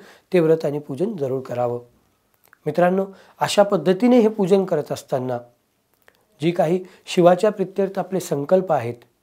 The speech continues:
ते संकल्प शीघ्रगतीने पूर्ण व्हावेत, यासाठी आपली श्रद्धा आणि आपली भक्ती या शिवावरती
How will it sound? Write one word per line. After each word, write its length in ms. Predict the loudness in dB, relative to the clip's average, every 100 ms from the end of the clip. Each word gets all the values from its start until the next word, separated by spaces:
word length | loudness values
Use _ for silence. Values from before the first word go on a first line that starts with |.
| -16
ते 40 | -10
संकल्प 540 | -6 -4 -4 -2 -2 -4 -8 -20
शीघ्रगतीने 720 | -4 2 6 6 6 0 0 0
पूर्ण 320 | -2 -2 0
व्हावेत, 340 | -2 -2 -4 -8 _ _ -4
यासाठी 440 | -2 -2 -4 -2 -4 -6 -6 -2
आपली 280 | 0 0
श्रद्धा 520 | 0 0 -2 -2 -6 -4
आणि 200 | -4 -6
आपली 200 | -4 -2
भक्ती 520 | -2 0 -2 -2 -6 _ _ _ -6
या 60 | -4
शिवावरती 720 | -2 2 2 2 -2 -6 -6